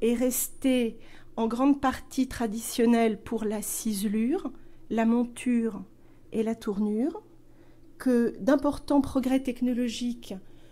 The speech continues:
euh, ont été opérés pour, euh, la dorure, pour la fonte.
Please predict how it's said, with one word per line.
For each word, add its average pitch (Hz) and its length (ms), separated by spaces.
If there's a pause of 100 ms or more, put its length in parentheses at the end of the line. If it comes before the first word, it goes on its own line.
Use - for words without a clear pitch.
(280)
euh, 202 300
ont 226 120
été 226 260
opérés 233 720 (840)
pour, 262 640
euh, 202 220
la 226 160
dorure, 233 640
pour 294 240
la 226 140
fonte. 240 580